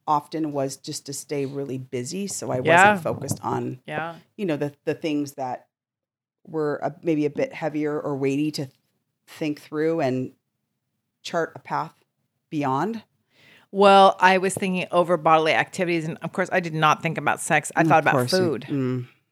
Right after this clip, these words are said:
Speaker 1: Oh, oh, interesting.
Speaker 2: You know, you check out by going and
Speaker 1: Yeah.
Speaker 2: eating.
Speaker 1: Yeah.
Speaker 2: You know, uh, so there's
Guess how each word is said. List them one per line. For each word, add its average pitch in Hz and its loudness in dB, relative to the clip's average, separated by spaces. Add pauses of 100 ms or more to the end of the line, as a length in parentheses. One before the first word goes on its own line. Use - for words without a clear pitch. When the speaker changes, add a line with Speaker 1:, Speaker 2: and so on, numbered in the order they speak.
(260)
Speaker 1:
Oh, 190 -10 (420)
oh, 196 -6
interesting. 170 -10 (160)
Speaker 2:
You 196 -4
know, 160 -2
you 180 -4
check - -4
out 160 0
by 160 0
going 156 -2
and - 0
Speaker 1:
Yeah. 196 2
Speaker 2:
eating. 160 -4 (200)
Speaker 1:
Yeah. 185 -6 (880)
Speaker 2:
You 202 0
know, 175 0
uh, 170 2
so 214 -2
there's 202 2